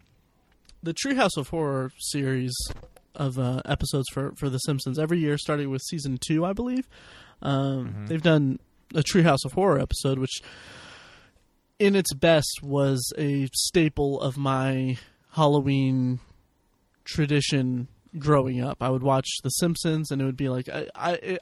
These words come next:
Speaker 1: I forged an association in my brain with Halloween and Treehouse of Horror. Um, 'cause in the early days, in the golden age of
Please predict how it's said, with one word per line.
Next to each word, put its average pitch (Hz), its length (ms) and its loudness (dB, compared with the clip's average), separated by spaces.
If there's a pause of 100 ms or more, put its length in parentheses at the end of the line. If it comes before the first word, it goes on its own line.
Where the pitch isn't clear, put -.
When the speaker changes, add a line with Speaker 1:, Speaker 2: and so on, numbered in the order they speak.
Speaker 1:
I 170 80 0
forged 185 400 0
an 156 140 -4
association 139 720 -2
in 123 80 0
my 123 100 0
brain 127 380 0
with 123 160 -4
Halloween 143 720 2 (400)
and 127 140 0
Treehouse 135 420 -2
of 120 100 -6
Horror. 123 400 0 (560)
Um, 123 560 -2 (320)
'cause 170 220 2
in 190 180 2
the 196 180 4
early 196 360 4
days, 131 260 2
in 143 60 2
the 135 80 0
golden 156 360 0
age 127 220 -2
of 113 100 -6